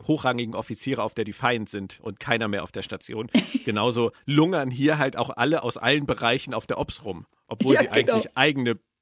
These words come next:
Speaker 1: Büros oder eine Krankenstation zu versorgen haben. Aber man muss halt seine Screentime kriegen, ne? Muss man ganz
Speaker 2: Richtig.
Speaker 1: realistisch sehen.
Speaker 2: Das, das ist so. Und wenn so viel auf Ops passiert, dann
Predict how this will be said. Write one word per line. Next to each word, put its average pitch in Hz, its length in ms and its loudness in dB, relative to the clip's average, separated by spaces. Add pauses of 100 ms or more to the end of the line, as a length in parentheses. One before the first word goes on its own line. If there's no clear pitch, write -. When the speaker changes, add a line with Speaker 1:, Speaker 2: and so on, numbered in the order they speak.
(140)
Speaker 1:
Büros 131 600 2
oder 113 180 -4
eine 110 140 -4
Krankenstation 113 960 -2 (420)
zu - 140 -4
versorgen 104 560 -2
haben. 98 320 -2 (460)
Aber 113 400 2 (180)
man 131 140 2
muss 139 220 0
halt 135 140 0
seine 131 220 0
Screentime 127 540 -2
kriegen, - 320 -12
ne? 107 180 -8 (120)
Muss - 100 -6
man - 20 -14
ganz 214 60 -4
Speaker 2:
Richtig. 254 320 2
Speaker 1:
realistisch 113 340 -6
sehen. 117 320 -6 (680)
Speaker 2:
Das, 220 400 2
das 247 180 2
ist 262 180 6
so. 214 160 6
Und 196 160 2
wenn 226 140 4
so 247 100 2
viel 240 180 2
auf 208 200 0
Ops - 180 2
passiert, 226 560 2
dann 202 480 -2